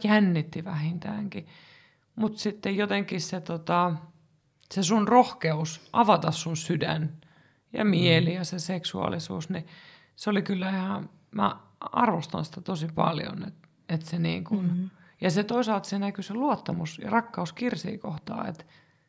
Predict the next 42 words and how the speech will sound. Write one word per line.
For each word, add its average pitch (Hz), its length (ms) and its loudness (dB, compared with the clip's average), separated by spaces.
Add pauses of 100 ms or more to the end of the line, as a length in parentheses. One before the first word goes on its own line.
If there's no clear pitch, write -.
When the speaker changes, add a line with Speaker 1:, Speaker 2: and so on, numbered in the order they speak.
(340)
Speaker 1:
et 208 100 -2
se 185 80 2
oli 175 100 4
Speaker 3:
Mm. 175 60 0
Speaker 1:
turvallinen 165 640 4
paikka 160 420 0
kertoa, 160 500 -2
vaikka 233 220 0
siinä 160 200 2
oli 151 160 2
kamerat. 156 520 2
Et 160 80 -4
musta 175 260 -4
tuntuu, 180 220 0
että 175 120 0
ne 180 40 -2
kamerat 208 460 0
unohtuu 185 420 -2
aika 160 200 -2
paljon - 360 -6
siinä. 247 180 4 (260)
Speaker 3:
<laughs> - 160 -10
Mm. 165 200 0
Speaker 2:
Joo, 127 360 6
ei 123 160 8
niitä 131 240 4 (260)
kameroita 139 560 8
ei 151 100 4
kumminkaan 131 440 2 (180)
muistanut 107 420 -2
siinä 110 180 0
tilanteessa, 107 440 2
kun 110 120 0
alkaa, 107 380 0 (640)
kun 127 100 0
sai 131 180 8
olla 127 120 8
kumminkin 127 300 2
tavallaan 123 480 8
yksin 110 280 -2
niitä 107 180 2
omien 107 220 0